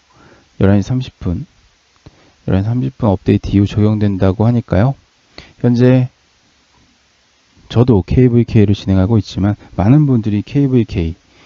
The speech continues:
일 차, 이 차, 삼 차, 사 차를 진행하고 계실 겁니다. 그렇다면 과연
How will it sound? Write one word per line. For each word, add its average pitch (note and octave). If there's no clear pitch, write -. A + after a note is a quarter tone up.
일 G#2
차, -
이 F#2
차, -
삼 A2+
차, -
사 F#2+
차를 A2+
진행하고 G2+
계실 G#2+
겁니다. F2+
그렇다면 G2
과연 G#2